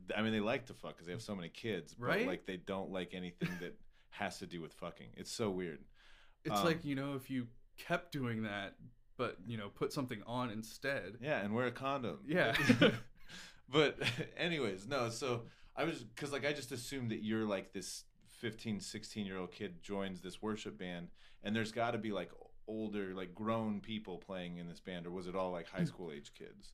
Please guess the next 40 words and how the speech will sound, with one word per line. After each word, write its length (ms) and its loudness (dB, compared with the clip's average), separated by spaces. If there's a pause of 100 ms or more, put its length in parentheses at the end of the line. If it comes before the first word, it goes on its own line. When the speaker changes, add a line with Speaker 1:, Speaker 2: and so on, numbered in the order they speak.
Speaker 2:
So 180 4
the 80 2
one, 360 2
uh, 40 -2 (220)
I 100 0
was 340 -6 (400)
joining 380 2
was, 180 -4
like, 220 -6 (300)
uh, 260 -6 (420)
for 140 -2
the 80 -2
youth 300 -10
group, 320 -10
so 260 -6
it 80 -6
was, 140 -4
like, 160 -2 (180)
also 400 -4 (360)
high 180 -4
school 240 -8
age 180 -10
kids. 260 -12 (600)
Speaker 1:
Oh, 300 10
okay. 160 4
Speaker 2:
So 200 10
we 120 6
were, 240 2
we 140 6
were 160 2
between, 420 2
like, 220 -4 (460)
uh, 260 -4 (560)
like, 160 0
fifteen 680 0
and 200 -2
eighteen 480 -8 (640)
or 80 0
so. 260 -6 (200)
Speaker 1:
Gotcha. 440 -8